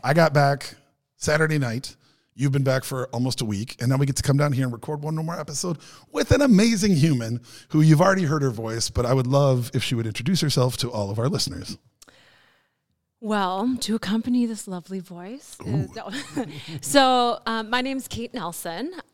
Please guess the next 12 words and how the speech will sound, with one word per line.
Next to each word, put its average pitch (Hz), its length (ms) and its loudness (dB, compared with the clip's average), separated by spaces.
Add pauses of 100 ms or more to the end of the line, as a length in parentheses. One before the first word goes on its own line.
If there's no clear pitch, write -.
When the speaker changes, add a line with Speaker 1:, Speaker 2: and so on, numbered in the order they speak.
Speaker 2:
In 226 460 -4
town 214 480 -4
here, 180 600 -6 (560)
I'm 190 440 -4
the 190 100 -6
editor-in-chief 190 640 -8
of 170 480 -10
a 180 60 -10
magazine 175 420 -10
called 170 340 -14
Artful 180 580 -12
Living. 170 500 -12